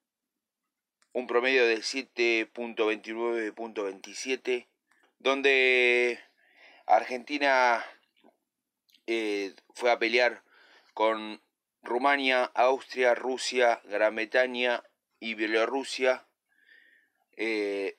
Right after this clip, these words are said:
primero fue Rumania, segunda fue Gran Bretaña, tercera fue Rusia, cuarta fue Bielorrusia, quinta Austria y sel-, y sexta la Argentina.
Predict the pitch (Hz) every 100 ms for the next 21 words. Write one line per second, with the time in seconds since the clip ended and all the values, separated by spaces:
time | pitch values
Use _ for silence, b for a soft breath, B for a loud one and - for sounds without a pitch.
0 | _ - 123 131 120 127 117 123 143 151
1 | 147 143 - _ _ _ - - 117 123
2 | 127 120 113 110 104 - 117 117 113 110
3 | 113 123 131 127 120 113 104 101 123 110
4 | - 120 123 143 - 143 139 135 b b
5 | b b b b b _ _ 139 156 147
6 | 123 127 117 127 123 131 131 135 143 147
7 | - 143 135 - - 160 143 135 135 -
8 | - 123 127 123 - _ _ _ _ 98
9 | 107 127 117 113 _ _ 113 - 127 -
10 | 123 113 - 101 101 98 92 82 -